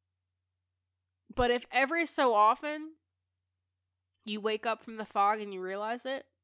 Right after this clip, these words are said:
if every so often you get a glimmer of motivation, you get a glimmer of hope, a glimmer of a desire to live,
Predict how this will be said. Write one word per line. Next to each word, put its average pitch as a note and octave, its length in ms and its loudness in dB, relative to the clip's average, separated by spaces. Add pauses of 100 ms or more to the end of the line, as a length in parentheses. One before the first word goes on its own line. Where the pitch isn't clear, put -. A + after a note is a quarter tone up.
(1040)
if G#3 200 -12
every A#3+ 320 -2
so A#3+ 280 -4
often A#3 560 -4 (580)
you G#3+ 80 -8
get G#3 160 -2
a G#3 60 -2
glimmer G#3+ 440 -4
of G3 120 -6
motivation, G#3 960 -8 (240)
you G3+ 80 -20
get G3+ 140 -6
a G3+ 60 -6
glimmer G#3 440 -8
of G3 120 -10
hope, G#3+ 420 -6
a - 100 -12
glimmer G3+ 640 -8
of F#3+ 160 -8
a G3 40 -8
desire F#3 500 -6
to - 160 -14
live, F#3 640 -10